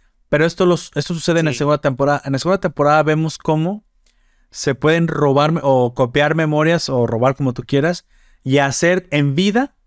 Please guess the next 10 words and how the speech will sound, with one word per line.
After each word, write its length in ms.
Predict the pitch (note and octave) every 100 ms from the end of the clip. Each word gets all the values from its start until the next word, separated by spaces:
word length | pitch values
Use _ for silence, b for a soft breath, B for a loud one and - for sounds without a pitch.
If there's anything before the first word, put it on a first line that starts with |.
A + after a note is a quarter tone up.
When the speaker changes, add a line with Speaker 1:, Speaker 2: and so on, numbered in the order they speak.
| _ _ _
Speaker 1:
vivir 360 | C#3 C3+ C#3+ D#3+
las 180 | F3 E3
memorias, 680 | D3+ C#3+ D3 D3+ D3+ D#3 -
pero 260 | C#3+ B2+
por 120 | C#3
lo 80 | C3+
general 540 | - D3 C#3+ D3 E3 - _ _
Speaker 2:
De 80 | C3
Speaker 1:
al-, 220 | D3 C#3+
Speaker 2:
otro. 320 | B2+ C#3 C3+